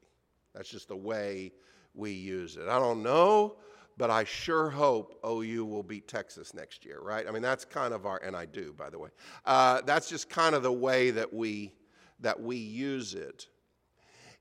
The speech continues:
In, and that, and you can use it that way even in the New, we find usages like that in the, uh, uh, New Testament and in the Greek Old Testament. But, uh, it also carries, uh, the idea of trust, and sometimes it's translated, the verb form is translated as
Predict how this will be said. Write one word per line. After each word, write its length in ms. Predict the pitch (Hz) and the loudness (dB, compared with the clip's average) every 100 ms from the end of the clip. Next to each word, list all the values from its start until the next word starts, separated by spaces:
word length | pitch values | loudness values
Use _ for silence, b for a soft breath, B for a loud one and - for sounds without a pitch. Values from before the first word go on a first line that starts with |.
| - | 0
In, 160 | 165 170 | 2 2
and 160 | 151 160 | 2 4
that, 180 | 202 - | 4 4
and 160 | 202 | 2
you 80 | 233 | 2
can 160 | 240 214 | -2 -2
use 240 | 208 233 | 0 2
it 140 | 196 196 | 2 2
that 240 | 143 - | 0 2
way 180 | 135 127 | 2 2
even 280 | 135 139 127 | 0 0 0
in 100 | 113 | -2
the 80 | |
New, 100 | 113 | -4
we 120 | 107 117 | -6 -4
find 340 | 147 143 120 | 0 0 0
usages 500 | 123 123 107 101 95 | -4 -6 -10 -10 -6
like 240 | 104 101 | -4 -4
that 300 | - 98 - - | -4 -4 -6 -12
in 240 | 110 104 95 | -12 -10 -8
the, 320 | 95 90 92 | -10 -10 -10
uh, 120 | 85 - _ _ _ - | -10 -12 _ _ _ -16
uh, 100 | 101 | -12
New 220 | 98 117 | -8 -8
Testament 560 | 113 120 104 - 98 90 | -6 -6 -6 -8 -12 -12
and 200 | 98 95 | -10 -10
in 120 | 95 | -8
the 100 | 95 | -8
Greek 320 | 90 110 98 | -8 -12 -12
Old 180 | 101 95 | -12 -12
Testament. 500 | - 98 - 95 - _ 110 | -12 -12 -12 -16 -18 _ 0
But, 460 | 151 123 104 - _ b b b b b b - | 2 4 2 -4 _ b b b b b b -2
uh, 160 | 131 127 160 | 2 2 2
it 160 | 165 | -2
also 480 | 190 285 359 - 262 | 2 2 2 0 -2
carries, 640 | 247 - 202 185 175 147 - - | -2 -2 -2 0 0 -4 -8 -2
uh, 280 | 127 117 113 | 0 0 -2
the 200 | 110 117 | 0 2
idea 380 | 139 139 123 131 | 4 2 2 -4
of 100 | 107 | -4
trust, 420 | - 139 - - | -2 -2 -4 -10
and 100 | 104 | -12
sometimes 560 | - 202 214 160 135 123 | -6 -6 -4 -4 -2 -4
it's 180 | 120 - | -8 -10
translated, 800 | - 147 143 - 120 107 98 | -8 -6 -6 -6 -6 -6 -6
the 60 | 92 | -10
verb 300 | 90 131 117 | -6 -6 -6
form 280 | - 101 92 | -10 -10 -10
is 100 | - | -12
translated 680 | - 123 104 - 101 95 90 | -6 -6 -6 -8 -8 -6 -6
as 260 | 92 90 | -8 -10